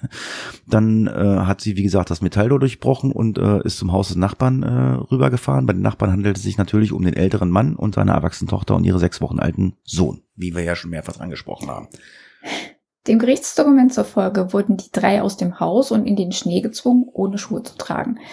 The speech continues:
Speaker 2: Die Frau und ihr Baby wurden dann zusammen mit den Teenager-Mädchen, die nackt, aber halt unter einer Decke waren, auf den Rücksitz gesetzt, nachdem der Mann in den Kofferraum gesteckt worden war,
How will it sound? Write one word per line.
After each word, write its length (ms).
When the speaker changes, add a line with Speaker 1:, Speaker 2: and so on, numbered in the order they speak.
Speaker 2:
Die 80
Frau 400
und 160
ihr 80
Baby 320
wurden 280
dann 300
zusammen 640
mit 260
den 340
Teenager-Mädchen, 920
die 160
nackt, 460
aber 320
halt 220
unter 200
einer 220
Decke 280
waren, 300
auf 200
den 160
Rücksitz 460
gesetzt, 500
nachdem 720
der 100
Mann 320
in 160
den 160
Kofferraum 540
gesteckt 500
worden 260
war, 360